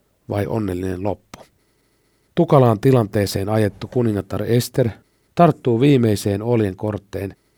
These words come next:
ja päättää lähestyä kuningasta ilman tämän erillistä kutsua ja lupaa. Tuohon aikaan kuninkaan luokse meneminen luvatta tiesi kuoleman rangaistusta kaikille, myös kuningattarelle. Epätoivoisen tilanteen edessä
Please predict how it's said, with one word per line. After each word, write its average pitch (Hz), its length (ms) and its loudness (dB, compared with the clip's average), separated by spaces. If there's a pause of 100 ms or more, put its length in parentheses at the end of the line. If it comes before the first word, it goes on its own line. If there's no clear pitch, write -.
(120)
ja 104 80 -2
päättää 110 560 2
lähestyä 110 540 0
kuningasta 107 580 -6 (420)
ilman 135 280 2
tämän 98 260 -4
erillistä 104 520 -4
kutsua 104 380 -8
ja 87 80 -10
lupaa. - 460 -12 (540)
Tuohon 139 280 4
aikaan 107 320 0
kuninkaan 104 540 -4
luokse 104 300 -4
meneminen 95 540 -4
luvatta 110 460 -4 (400)
tiesi 135 300 2
kuoleman 104 520 0 (160)
rangaistusta 107 680 -4
kaikille, 95 600 -6 (400)
myös 139 240 2
kuningattarelle. - 800 -12 (640)
Epätoivoisen 117 960 2 (480)
tilanteen 113 500 0
edessä 107 480 -2